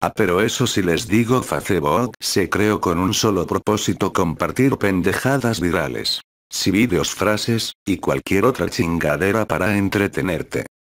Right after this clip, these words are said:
Si hablamos de los contactos, hay gente bien pendeja que solo agrega gente que ni siquiera conoce en su chingada vida. Eso sí es cabrón.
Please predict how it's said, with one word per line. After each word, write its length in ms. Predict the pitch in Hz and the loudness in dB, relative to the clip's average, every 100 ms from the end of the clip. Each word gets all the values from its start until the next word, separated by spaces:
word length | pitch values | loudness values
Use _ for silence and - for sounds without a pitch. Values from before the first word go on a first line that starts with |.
| - | -10
Si 240 | - 110 | 0 2
hablamos 540 | 92 98 131 135 120 107 | 4 2 2 2 0 2
de 120 | 95 | 2
los 200 | 82 - | 0 0
contactos, 720 | - 71 - 98 - 98 87 | 0 0 -2 -4 -2 -2 2
hay 180 | 123 120 | 2 0
gente 420 | - 117 120 98 | 0 0 0 0
bien 300 | 82 82 76 | 2 0 0
pendeja 540 | 76 82 95 120 107 95 | -2 0 0 0 0 0
que 120 | 90 | -2
solo 340 | - 127 117 90 | 0 2 2 0
agrega 440 | 78 110 123 113 | 0 0 2 0
gente 540 | 107 113 120 117 123 - | 0 0 0 2 0 0
que 140 | - 101 | 0 2
ni 140 | 82 | 0
siquiera 580 | - 67 - 104 117 127 | -2 -6 0 2 2 0
conoce 580 | 95 110 127 - 101 82 | 2 0 0 0 2 2
en 100 | 82 | 0
su 200 | - 90 | 0 -2
chingada 560 | - 87 85 101 90 | 0 -2 0 0 0
vida. 340 | 87 87 64 - _ _ - | 0 -2 -2 -8 _ _ -2
Eso 320 | 117 - 143 | 0 2 -2
sí 240 | - 92 | 2 2
es 180 | 127 - | 2 0
cabrón. 480 | - 87 87 65 | -2 0 0 -2